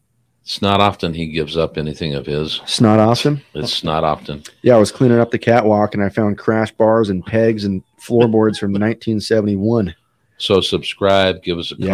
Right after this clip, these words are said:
Speaker 1: comment, thumbs up.
Speaker 2: <laughs>
Speaker 1: Any comments coming in here as of late?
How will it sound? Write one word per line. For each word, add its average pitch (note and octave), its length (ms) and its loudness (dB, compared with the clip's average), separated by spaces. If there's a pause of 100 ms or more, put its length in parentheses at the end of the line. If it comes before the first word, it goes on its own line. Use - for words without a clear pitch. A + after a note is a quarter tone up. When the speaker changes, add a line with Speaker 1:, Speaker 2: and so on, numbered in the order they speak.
(160)
Speaker 1:
comment, E2 160 -4
thumbs D#2+ 380 -6
up. E2+ 400 -4 (260)
Speaker 2:
<laughs> - 480 -18
Speaker 1:
Any G#2 220 -2
comments G2+ 480 -2
coming F#2 300 -6
in F2 120 -6
here F2 180 -6
as D#2+ 180 -4
of D2+ 140 -6
late? D#2+ 300 -4